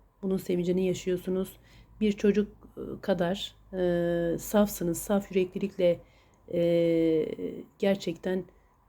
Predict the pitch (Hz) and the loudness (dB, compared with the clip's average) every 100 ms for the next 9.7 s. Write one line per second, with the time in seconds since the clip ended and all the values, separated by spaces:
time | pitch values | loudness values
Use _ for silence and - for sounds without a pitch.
0 | - 180 175 185 - 196 196 - 170 165 | -8 -4 0 0 2 2 2 0 -2 -2
1 | 175 180 165 170 - _ _ 185 170 160 | -2 0 0 -2 -4 _ _ -4 -2 -2
2 | 156 - _ _ _ - - 180 185 196 | -4 -12 _ _ _ -2 -2 0 0 2
3 | 190 180 180 196 185 185 190 190 196 180 | 2 2 0 0 0 2 0 -2 0 2
4 | 175 180 - 190 202 - 214 208 - - | 2 2 0 0 0 2 2 2 -2 -20
5 | - - - - 190 226 220 208 202 202 | -20 -20 -8 -2 2 6 6 6 2 0
6 | 196 202 185 208 208 185 175 180 175 180 | 0 2 2 2 2 0 2 0 0 -4
7 | 175 - 190 202 190 190 - 180 180 180 | -4 -10 0 4 4 2 0 -2 0 0
8 | 180 180 175 185 - _ _ _ _ - | 0 0 -2 -2 -6 _ _ _ _ -8
9 | 175 170 165 165 160 160 - | 0 2 4 4 4 2 -2